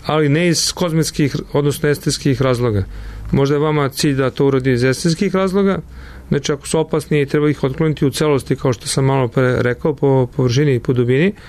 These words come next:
To ne spada u domen estetske hirurgije, već to se završava na uput,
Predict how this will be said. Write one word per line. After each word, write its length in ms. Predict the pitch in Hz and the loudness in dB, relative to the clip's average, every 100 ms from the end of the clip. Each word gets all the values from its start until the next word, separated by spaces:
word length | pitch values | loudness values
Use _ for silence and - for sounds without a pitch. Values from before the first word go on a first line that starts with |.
| - - - | -20 -20 -10
To 140 | - | -4
ne 120 | 143 139 | 0 0
spada 220 | - 139 | 0 0
u 40 | |
domen 300 | 131 139 131 | 2 2 2
estetske 420 | 127 - - - | 0 -2 -6 -2
hirurgije, 380 | 123 135 135 139 | -2 2 2 2
već 240 | 135 131 - | 2 0 -2
to 140 | 139 | -4
se 140 | - | 0
završava 460 | 127 123 117 - 123 | 2 2 2 2 0
na 320 | 120 117 120 - | 2 0 0 0
uput, 380 | 135 160 175 | -2 0 -4